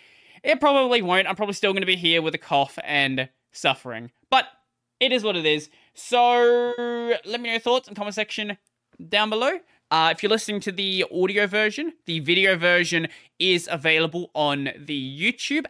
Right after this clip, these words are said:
at Tech Over T. The, if you're watch-, watching the video version, the audio version is available wherever you can find audio podcasts on, uh,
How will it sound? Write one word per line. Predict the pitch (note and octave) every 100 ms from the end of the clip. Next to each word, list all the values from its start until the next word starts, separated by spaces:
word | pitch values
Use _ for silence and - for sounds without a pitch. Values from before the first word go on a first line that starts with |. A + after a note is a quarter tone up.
| -
at | D3+ - _
Tech | - - A3 - _ _
Over | G3 F3 D3+ C3+
T. | - - C4+ C4+ B3+ _ _ _
The, | C3 D3+ D#3 D3+ C#3+ C3 B2+ B2 A#2+ A2+
if | -
you're | D3
watch-, | D3+ E3 - _
watching | D3+ F3 - -
the | F#3
video | G3 F#3+ F#3+
version, | E3 D#3 D3+ D3+ - _
the | F3
audio | A#3 C4
version | A3+ A3+ A3+ G#3+
is | G#3
available | F3 F3 F3+ F3 E3+ F#3
wherever | C#4+ C4+
you |
can | A3+
find | F#3+ F#3
audio | D#3+ D#3 D3
podcasts | D3+ C#3+ - D3 D3 D3+ -
on, | D3+ D3+ C#3+
uh, | C3 C3 B2